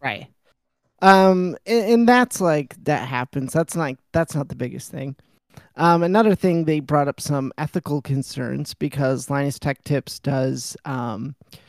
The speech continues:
some brand deals with Noctua, who makes coolers and P C fans, and they have, like, a Noctua colored, uh, L T T screwdriver, and they also review,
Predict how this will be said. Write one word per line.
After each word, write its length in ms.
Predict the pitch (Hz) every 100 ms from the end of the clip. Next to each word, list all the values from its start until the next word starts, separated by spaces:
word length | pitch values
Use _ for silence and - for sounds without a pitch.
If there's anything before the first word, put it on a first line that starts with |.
| _ _ _ -
some 800 | - 175 165 160 156 151 139 - - -
brand 420 | 170 185 196 196
deals 500 | 156 160 151 147 147 120
with 460 | 147 143 127 -
Noctua, 720 | 131 139 151 - 185 196 247 -
who 100 | 165
makes 360 | 156 151 139 -
coolers 480 | - 151 151 147 131
and 200 | 131 117
P 180 | - 139
C 200 | - 139
fans, 560 | - 147 147 147 135 -
and 200 | 143 139
they 100 | 131
have, 280 | 135 135
like, 160 | 135 135
a 60 | 135
Noctua 540 | 151 151 - 160 151
colored, 420 | - 131 127 139 _ _ _ _ -
uh, 140 | 143
L 160 | 104 147
T 180 | - 143
T 180 | 135 127
screwdriver, 840 | - 214 180 180 170 156 165 151 - _ _ _ _ _ -
and 360 | 185 185 170 165
they 60 |
also 580 | 156 214 220 185 156 147
review, 1040 | 147 98 147 127 139 143 143 139 135 107